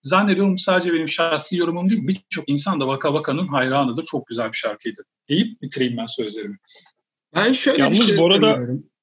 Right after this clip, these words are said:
Speaker 2: Pardon abi. Ben şöyle bir şey hatırlıyorum. Ne kadar doğru bilmiyorum. Ee, galiba Shakira iki bin on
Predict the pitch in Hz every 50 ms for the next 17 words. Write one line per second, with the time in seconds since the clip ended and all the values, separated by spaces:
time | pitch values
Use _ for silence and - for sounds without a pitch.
0 | _ _ _ _ _ _ _ _ _ _ _ - 165 165 156 143 131 127 120 113
1 | 110 117 127 131 143 165 190 214 226 - - 226 208 220 226 208 202 - - 190
2 | 160 156 160 160 151 143 139 135 139 160 170 190 202 196 - 127 - 160 151 143
3 | 139 139 135 139 135 131 135 165 196 190 190 - - - 156 170 170 160 151 135
4 | 120 110 107 123 156 165 156 - _ _ _ _ _ _ _ _ - 101 117 117
5 | 117 117 117 110 120 123 156 185 214 240 240 233 180 175 156 131 131 131 - -
6 | 165 160 160 - 262 240 202 170 175 208 233 330 - _ _ _ _ _ _ _
7 | _ _ - 131 - - - 190 170 208 214 214 214 202 - - _ _ _ -
8 | 156 170 185 190 208 208 208 202 -